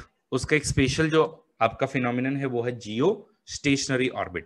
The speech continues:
तो geostationary ऑर्बिट का मतलब क्या है कि ज़ीरो डिग्री का आपका टिल्ट होगा। तो similarly आपका क्वासार जो है वो आपका बिगर सेट है और उसमें से ब्लाजार जो है वो आपका एक सबसेट है, कि आप अगर उसको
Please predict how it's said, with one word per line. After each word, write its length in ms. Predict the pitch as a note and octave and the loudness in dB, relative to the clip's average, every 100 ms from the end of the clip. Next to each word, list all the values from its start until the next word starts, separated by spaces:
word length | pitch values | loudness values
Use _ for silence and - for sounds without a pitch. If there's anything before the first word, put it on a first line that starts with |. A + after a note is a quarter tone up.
| - | -8
तो 60 | A2 | -8
geostationary 680 | G#2 C3+ C#3 C#3+ C#3 C#3 | -4 -2 -2 -4 -2 0
ऑर्बिट 220 | B2+ B2+ B2 | 2 0 -2
का 100 | C3 | -4
मतलब 260 | B2+ C3 | -2 -2
क्या 120 | C3 | -2
है 100 | C3 | -4
कि 120 | C3+ A2+ | -6 -6
ज़ीरो 240 | A2+ A#2 | -2 0
डिग्री 240 | A2+ G#2 G#2+ | -2 -4 -6
का 100 | G2+ | -8
आपका 160 | G#2 - | -8 -8
टिल्ट 180 | F#2+ F#2 | -8 -8
होगा। 200 | F2 C3+ G3+ - - _ | -8 -8 -8 -10 -14 _
तो 60 | C3 | -6
similarly 580 | D3+ D3+ E3 D#3+ D3+ E3+ D#3+ _ _ _ _ - | -2 4 6 6 2 0 -8 _ _ _ _ 0
आपका 300 | A2 - C3 C#3 - _ _ - | 2 4 2 0 -12 _ _ 2
क्वासार 440 | C3 C3 D#3+ D#3+ | 4 6 6 4
जो 140 | D#3 D3 | 4 2
है 160 | C3 C#3+ - | 2 -2 0
वो 60 | A2+ | 0
आपका 220 | A#2 A#2 | 0 -2
बिगर 240 | G#2+ A#2+ | 0 0
सेट 240 | B2+ B2+ C#3 | 0 0 2
है 80 | B2+ | 0
और 80 | |
उसमें 220 | A2+ - A#2 | 0 -4 -4
से 140 | A#2+ | -4
ब्लाजार 460 | G#2+ G2 G2 A#2 B2 | 2 4 6 4 2
जो 100 | B2 | 0
है 60 | |
वो 100 | A2+ | 0
आपका 220 | G#2+ - | 0 -2
एक 140 | G#2 - | -4 -4
सबसेट 420 | A2 G2+ G#2+ A2+ | -8 -6 -8 -6
है, 80 | B2 | -8
कि 160 | - | -4
आप 160 | G#2+ G#2 | -2 -2
अगर 180 | G#2+ G#2 | -2 -4
उसको 300 | G2+ A2+ | -4 -2